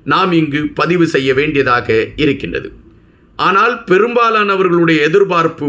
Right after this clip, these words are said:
ஒன்றாகத்தான் இருக்கின்றன. இராணுவம் அந்த பகுதியிலிருந்து வெளியேற வேண்டும் என்பதுதான் பெரும்பாலானவர்களுடைய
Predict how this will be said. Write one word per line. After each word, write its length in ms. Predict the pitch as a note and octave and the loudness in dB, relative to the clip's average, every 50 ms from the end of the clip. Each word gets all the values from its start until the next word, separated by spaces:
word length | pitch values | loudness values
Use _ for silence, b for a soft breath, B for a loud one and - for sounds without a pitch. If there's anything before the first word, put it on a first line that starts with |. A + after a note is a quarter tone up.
| C3 - | -4 -2
ஒன்றாகத்தான் 840 | C3 D#3 E3 E3+ E3+ E3 E3 D#3+ D3+ - - - C3+ C3+ C3+ B2 A2 | 0 0 0 2 2 2 2 0 -2 -4 -2 -2 0 0 0 -2 -2
இருக்கின்றன. 520 | - C3+ C#3+ C#3+ C#3 - B2+ B2 B2 A#2+ C#3+ F3 G#3 - - b b b b b b b b b - A#2 | -4 -2 -2 -2 -2 -2 -2 -2 -2 -2 -2 -2 -4 -6 -16 b b b b b b b b b -4 -2
இராணுவம் 720 | C#3 D#3 E3 F3 G3 A3 A#3 A#3 A#3 G#3 A3 A3+ A#3 A3+ - - | 0 0 2 2 2 2 2 2 2 2 2 0 -2 -4 -4 -2
அந்த 200 | E3+ E3+ F3 E3+ D#3+ | -2 0 0 0 -2
பகுதியிலிருந்து 840 | E3 - D#3+ E3 F#3+ A3+ G#3 A3 G#3 F#3+ F3+ F3+ E3 E3 E3+ E3 E3+ E3 D#3+ | -2 -2 -2 -2 -2 -2 -2 -2 -2 0 0 0 0 0 2 2 2 2 2
வெளியேற 480 | - D3 D3+ E3+ F#3+ F#3 F#3 F3 E3 D#3+ D3 | 0 0 0 2 2 2 2 2 2 2 0
வேண்டும் 460 | C#3+ D3+ E3+ F3+ F3 D#3+ E3 E3 D#3+ - | 2 0 0 0 -2 -2 -2 -2 -2 -2
என்பதுதான் 600 | - D3+ D#3 D3+ D3 C#3 C3+ C3+ C3+ C#3+ F3 G3 G3+ - b b b b b b b _ - | -4 -4 -2 0 0 2 2 2 2 0 -2 -2 -4 -10 b b b b b b b _ 0
பெரும்பாலானவர்களுடைய 1160 | F3+ G3 G#3+ B3+ C4 B3 A#3 A3 G#3+ G#3 G3 F#3+ F#3 F3 E3 E3 D#3+ D#3 D#3 D3+ D#3 D3+ D#3 | 2 2 2 2 0 0 0 2 2 2 2 0 0 0 0 0 2 2 2 2 2 0 0